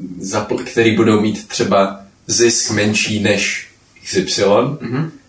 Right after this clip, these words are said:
Speaker 1: tak jim zaplatit ten terminál.
Speaker 2: Yes.
Speaker 1: A oni by si jim pomohli, protože každý by čestně danil od té chvíle, že jo?
Speaker 2: Mhm.
Speaker 1: Takže, nevím, nevidím point,
Speaker 2: A
Speaker 1: proč
Speaker 2: hlavně
Speaker 1: to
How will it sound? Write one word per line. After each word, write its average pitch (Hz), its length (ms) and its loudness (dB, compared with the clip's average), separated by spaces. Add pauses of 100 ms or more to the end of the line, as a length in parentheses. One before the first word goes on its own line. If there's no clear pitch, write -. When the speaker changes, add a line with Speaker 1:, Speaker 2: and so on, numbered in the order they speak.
(120)
Speaker 1:
tak 117 200 0
jim 117 180 4
zaplatit 110 720 2 (300)
ten 110 200 0
terminál. 92 800 2
Speaker 2:
Yes. - 340 -12 (960)
Speaker 1:
A 104 380 4 (240)
oni 123 180 4
by 127 100 6
si 127 140 0
jim 123 120 4
pomohli, 131 320 4
protože 104 220 0
každý 104 300 0
by - 140 2
čestně - 420 -2
danil 98 500 0
od - 240 -8
té - 160 -2
chvíle, 90 500 -4
že 104 160 -4
jo? - 120 -4 (120)
Speaker 2:
Mhm. 127 300 -6 (320)
Speaker 1:
Takže, 101 560 0 (1080)
nevím, 127 200 0
nevidím 95 400 -2 (180)
point, 98 260 -2
Speaker 2:
A - 80 -4
Speaker 1:
proč - 100 -2
Speaker 2:
hlavně 240 260 2
Speaker 1:
to - 60 0